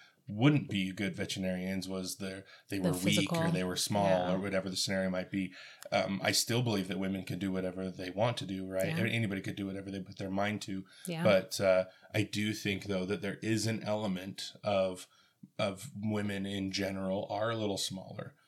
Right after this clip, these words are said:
Speaker 1: And so some of that
Speaker 2: Yeah.
Speaker 1: extra, extra help goes a
Speaker 2: Mm-hmm.
Speaker 1: long way. So
Speaker 2: Yeah,
Speaker 1: I think
Speaker 2: it
Speaker 1: it's
Speaker 2: does.
Speaker 1: fair to say.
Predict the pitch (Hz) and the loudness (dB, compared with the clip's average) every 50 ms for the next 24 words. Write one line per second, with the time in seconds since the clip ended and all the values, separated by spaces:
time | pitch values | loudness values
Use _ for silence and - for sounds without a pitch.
0 | _ _ - - 101 98 95 95 95 - - 101 98 98 95 95 95 - - - | _ _ -4 -2 -2 0 0 0 0 0 0 0 0 0 -2 -2 -2 -2 -2 0
1 | 101 98 95 95 92 92 90 95 92 90 92 - - - _ _ _ _ _ - | 0 0 0 -2 -4 -2 0 0 2 2 0 -2 -6 -12 _ _ _ _ _ -2
2 | 107 98 95 92 90 98 101 95 95 95 92 92 92 - - - - 92 92 - | -2 0 0 0 0 2 2 2 2 2 0 -2 -4 -8 -12 -10 -8 -8 -6 -6
3 | - - 92 - - 123 127 110 - - - - - - - - _ _ _ _ | -4 -4 -4 0 2 4 4 2 0 -4 -10 -18 -20 -20 -20 -20 _ _ _ _
4 | _ - 113 104 98 95 95 92 92 92 117 139 123 - - _ _ _ _ - | _ 0 2 2 4 4 4 4 4 4 4 4 2 2 -2 _ _ _ _ 0
5 | 202 196 190 202 190 180 - 139 139 143 139 131 190 185 180 175 113 104 107 107 | 2 2 4 4 2 0 0 2 2 4 4 4 4 4 6 6 6 6 4 2
6 | - - - 113 107 - 131 120 101 - | -4 -6 -6 -6 -4 -2 -2 -2 -2 -4